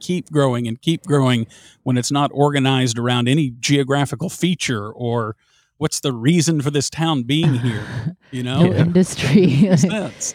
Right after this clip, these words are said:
Speaker 2: Yeah, it's, it's just, uh, it's like a, a kind of endless sprawl set on this escarpment of, like, yellow dead grass and interstates. And, like, there's a Big Lots right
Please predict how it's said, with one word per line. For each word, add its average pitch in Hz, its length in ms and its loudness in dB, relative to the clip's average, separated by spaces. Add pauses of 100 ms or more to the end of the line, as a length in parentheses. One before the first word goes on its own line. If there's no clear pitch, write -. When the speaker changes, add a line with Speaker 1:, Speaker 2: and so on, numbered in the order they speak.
(160)
Speaker 2:
Yeah, 135 400 0
it's, - 220 -12
it's 151 160 -6
just, - 260 -2
uh, 139 240 2
it's - 320 -4
like 147 220 -4
a, 139 460 -2 (640)
a 143 260 0
kind 156 260 0
of 151 200 2
endless 180 380 2
sprawl 143 640 2
set 147 460 0 (120)
on 139 560 2
this 143 400 -2
escarpment 143 1000 -2 (380)
of, 139 360 -2 (440)
like, 143 180 -2
yellow 147 720 2 (140)
dead 143 300 0
grass 143 720 -4 (320)
and 143 200 -2
interstates. 143 800 -2 (840)
And, 139 180 -2
like, 135 220 -4
there's 147 200 0
a 143 60 2
Big 147 260 2
Lots 135 360 0
right 143 340 0